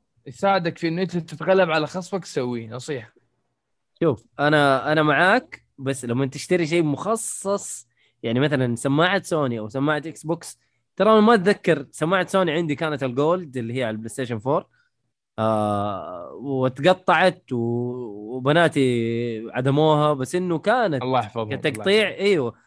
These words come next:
Speaker 2: الحمد لله، <laughs> آمين أجمعين. فما كان، ما كان فيها تقطيع في الصوت، ما فيها لخبطة، ما فيها أي شيء.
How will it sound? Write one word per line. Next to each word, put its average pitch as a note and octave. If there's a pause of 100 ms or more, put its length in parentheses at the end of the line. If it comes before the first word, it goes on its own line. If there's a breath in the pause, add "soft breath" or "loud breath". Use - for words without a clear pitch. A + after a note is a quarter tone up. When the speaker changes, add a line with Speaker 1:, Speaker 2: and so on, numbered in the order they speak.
(220 soft breath)
Speaker 2:
الحمد D3
لله، B2
<laughs> D3
آمين C3
أجمعين. B2+ (440 soft breath)
فما C#3
كان، E3+
ما D#3+
كان F3+
فيها D3+
تقطيع C3+
في C3
الصوت، G3
ما A2+
فيها G#2+
لخبطة، D3
ما A#2+
فيها G#2+
أي A2
شيء. C3+